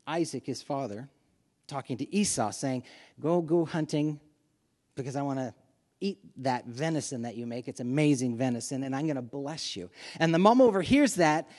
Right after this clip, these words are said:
and rushes over to Jacob and say, "You better go get me a, a, a, a lamb," or whatever. "Quickly, we gotta get, be quick here before Esau gets back so that your father will bless you."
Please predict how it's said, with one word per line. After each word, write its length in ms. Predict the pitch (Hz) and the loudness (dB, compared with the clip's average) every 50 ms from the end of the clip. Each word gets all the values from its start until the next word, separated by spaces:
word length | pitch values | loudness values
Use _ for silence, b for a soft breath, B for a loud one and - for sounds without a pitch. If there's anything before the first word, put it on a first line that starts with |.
| B B B B B B _ - | B B B B B B _ -4
and 380 | 156 165 165 165 160 156 156 | -2 0 2 2 2 4 6
rushes 460 | 190 247 269 247 - - 254 208 180 | 6 6 6 4 4 4 2 6 6
over 260 | 240 233 233 226 226 202 | 8 8 8 8 8 6
to 80 | 185 | 6
Jacob 480 | 170 - 220 233 254 - - 196 156 165 | 2 4 6 6 6 6 4 -2 -2 -2
and 100 | 160 147 | -4 -4
say, 320 | - 185 156 156 151 - B B B B B B B | -2 -4 -4 -4 -6 -8 B B B B B B B
"You 100 | - 143 | -6 -6
better 460 | 139 147 185 180 196 220 220 208 208 - _ _ _ _ _ _ _ _ _ _ _ - 120 - _ _ _ _ _ 143 - | -6 -6 -8 -6 -4 -2 -2 -4 -4 -6 _ _ _ _ _ _ _ _ _ _ _ -20 -20 -20 _ _ _ _ _ -16 -4
go 140 | - 170 160 | -2 -2 0
get 160 | 185 175 180 | 0 -2 -4
me 180 | 180 170 165 _ - _ _ - | -4 -6 -6 _ -14 _ _ -10
a, 80 | - 143 | -8 -8
a, 40 | 147 | -8
a, 340 | - - 135 123 123 135 - 135 | -6 -6 -6 -4 -6 -6 -8 -8
a 60 | 127 | -8
lamb," 400 | 127 143 151 165 165 160 160 151 | -6 -4 -4 -2 -2 0 2 2
or 40 | 143 | 4
whatever. 280 | 143 147 139 151 139 B B B _ _ _ _ | 4 4 4 2 0 B B B _ _ _ _
"Quickly, 480 | - - 226 220 - - 165 156 139 | 2 4 4 4 4 2 -4 -4 -2
we 120 | 131 156 135 | -2 -2 -2
gotta 240 | 165 160 165 165 | -2 -2 -2 -2
get, 120 | 143 143 123 | -4 -6 -6
be 120 | 135 151 | -6 -8
quick 320 | - - - 190 185 - - | -10 -6 -4 -4 -4 -2 2
here 140 | 156 143 | 2 4
before 320 | 113 127 - - 147 147 - | 4 2 0 2 0 0 2
Esau 400 | - 180 185 175 - 185 170 165 | 4 4 4 4 2 0 -2 0
gets 260 | 131 151 147 139 - | 0 -2 -4 -4 -6
back 380 | 127 120 165 160 147 135 - - | -8 -6 -6 -6 -6 -8 -10 -14
so 120 | - - 127 | -12 -12 -10
that 220 | 117 127 117 - | -12 -12 -14 -10
your 120 | 127 120 117 | -10 -12 -12
father 400 | - - 156 147 151 147 139 120 | -10 -8 -6 -6 -2 -2 -2 -2
will 100 | 123 120 | -2 -6
bless 420 | 110 151 143 143 139 - - - | -6 -8 -8 -8 -6 -8 -10 -10
you." 320 | 117 120 135 131 104 87 | -6 -4 -4 -4 -4 -6